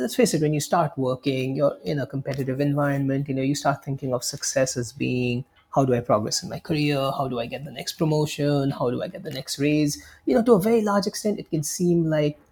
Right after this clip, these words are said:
that's what success is. Um, and I think as I have grown in, as a person and in my career, I've realized that, you know, success is never unidimensional. Ultimately,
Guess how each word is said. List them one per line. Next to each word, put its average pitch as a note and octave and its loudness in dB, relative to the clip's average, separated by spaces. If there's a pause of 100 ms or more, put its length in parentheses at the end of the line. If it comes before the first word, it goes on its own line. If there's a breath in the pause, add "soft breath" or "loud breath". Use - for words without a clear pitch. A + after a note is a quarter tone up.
(420)
that's C3 0
what C3 2 (180)
success - -2
is. - -8 (500 loud breath)
Um, A#2+ 4 (200)
and E3 6
I D#3 6
think F3+ 2 (520)
as F#3 6
I E3+ 6
have C3 0
grown C3+ 2
in, B2 -2
as C3 -6
a B2 -4
person D3+ 4
and D3+ -4
in C#3+ 2
my C#3 2
career, C#3 4
I've B2+ 2
realized C#3 4
that, - 4
you C#3+ -2
know, C#3+ 0
success - -2
is C3+ -2
never B2+ -2
unidimensional. A2 -2 (440 loud breath)
Ultimately, F#3 6